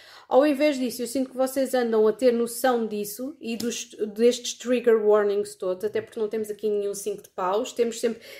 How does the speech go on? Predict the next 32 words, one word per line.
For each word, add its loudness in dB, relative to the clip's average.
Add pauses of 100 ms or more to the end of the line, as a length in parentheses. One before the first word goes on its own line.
temos 6
aqui 2
uma 4
energia 0
de -2
comba-, -2
de -4
combater 0
com -10
o -8
outro, -4 (160)
ok? -8
Que -6
é 0
aquilo -4
que -8
vocês 2
precisam 0
desenvolver, 2
é 4
a -2
capacidade -2 (320)
de -2
passarem 2
do -2
conflito -2
externo 0 (320)
com 2
vocês 2 (180)
perceberem 0
que -2
vocês, 2